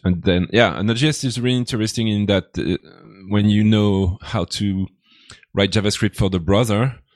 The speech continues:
then you don't really have to learn anything more to write, uh, backend, uh, programs. So that's, uh, that's great.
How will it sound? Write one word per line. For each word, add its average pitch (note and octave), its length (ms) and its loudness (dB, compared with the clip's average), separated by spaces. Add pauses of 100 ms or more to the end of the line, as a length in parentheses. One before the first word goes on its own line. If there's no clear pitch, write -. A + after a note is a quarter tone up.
(280)
then G#2 520 0 (340)
you G#2 240 -2
don't G#2 400 -2
really G2+ 400 0
have F#2+ 260 -2
to G#2+ 120 -6
learn G2 200 0
anything F#2+ 640 -2
more G2 260 2
to F#2 380 -2
write, F#2 460 0
uh, F2 240 0
backend, F#2+ 560 0
uh, F2 340 0
programs. A2 480 -2 (920)
So - 160 -10
that's, F2+ 400 -4
uh, F2 160 2
that's F2+ 180 -2
great. E2+ 400 -2